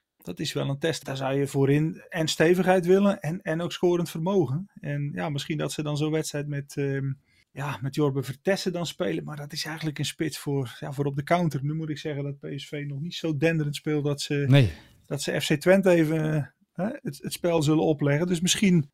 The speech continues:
Speaker 1: misschien kan Vertessen dan toch wel in zo'n wedstrijd.
Speaker 2: De aankoop die P S V nu gaat doen, gaat toch altijd nu een paniekaankoop zijn? Dat is toch een beetje een Michael Bol-achtige aanspraak,
Speaker 1: Ja.
Speaker 2: a-, a-, aankoop?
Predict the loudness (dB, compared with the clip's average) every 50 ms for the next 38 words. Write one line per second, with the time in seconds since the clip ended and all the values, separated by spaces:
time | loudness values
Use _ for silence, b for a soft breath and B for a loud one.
0 | _ _ 2 2 4 6 6 6 6 6 4 4 4 2 4 6 6 6 4 2
1 | -2 0 0 -2 -2 -2 -4 -4 -2 0 0 0 0 0 -2 -2 -2 -2 -2 -4
2 | -6 -6 -6 -6 -6 -8 _ -6 -4 0 2 2 4 4 4 4 6 6 6 6
3 | 6 4 4 6 6 6 6 6 6 6 6 6 8 6 8 8 6 8 8 8
4 | 10 10 8 6 B B B B B B B B B B -2 2 2 4 4 2
5 | 2 4 6 6 8 8 8 8 8 8 8 8 8 6 4 4 6 8 8 8
6 | 6 4 0 0 0 0 2 0 0 0 0 0 0 0 -2 -2 0 2 2 2
7 | 4 6 6 8 8 8 6 6 6 6 6 6 6 6 6 6 8 6 6 4
8 | 2 -2 -2 -2 -2 0 0 0 0 0 2 4 8 8 10 10 10 8 6 4
9 | 2 0 0 2 0 2 2 2 2 2 0 -4